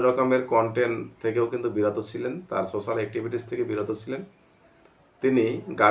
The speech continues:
ঢাকা দিয়ে বিভিন্ন এলাকাতে ছিলেন। তবে তার বাবা কিছুদিন আগে অ্যারেস্ট হওয়ার পরে তিনি একটি ভিডিও বার্তা দেন এবং সেখানেও তিনি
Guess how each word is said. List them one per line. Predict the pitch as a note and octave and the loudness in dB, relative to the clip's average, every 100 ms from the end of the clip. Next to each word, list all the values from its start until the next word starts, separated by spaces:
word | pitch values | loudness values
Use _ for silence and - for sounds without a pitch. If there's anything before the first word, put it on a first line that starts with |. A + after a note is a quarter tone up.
| G#2+ | 6
ঢাকা | A2+ B2 | 2 0
দিয়ে | C3+ C3+ A#2 | 0 0 0
বিভিন্ন | A2 A2+ G#2+ | 0 0 0
এলাকাতে | G2+ G2+ G2 F#2+ | 0 -2 -4 -4
ছিলেন। | F#2 F2 F2+ | -4 -2 2
তবে | B2+ G#2 - - _ _ _ - _ _ - | 4 2 0 -10 _ _ _ -20 _ _ 4
তার | A#2+ A2+ | 6 6
বাবা | G#2+ G2 A2 - - _ _ _ | 6 6 2 0 -12 _ _ _
কিছুদিন | B2 B2+ C3 C3+ C3+ | -4 -2 0 2 2
আগে | D3 | 2
অ্যারেস্ট | G2+ G#2 G2+ G#2+ | 2 2 0 -2
হওয়ার | G#2 G2 | -2 0
পরে | F#2+ A#2 E3 _ _ _ _ _ - | -2 -2 -6 _ _ _ _ _ -4
তিনি | A#2 A2+ | 0 2
একটি | A2+ B2 G#2+ | 2 0 2
ভিডিও | G#2+ G#2 A2 A2 | 2 2 2 2
বার্তা | G#2+ A2+ A2+ | 2 0 0
দেন | C3+ G#3+ - - | -2 -4 -14 -8
এবং | F#2 G2 F#2+ | -4 -4 -4
সেখানেও | A2 A2 B2+ D3 | -4 -2 0 0
তিনি | C3 | 0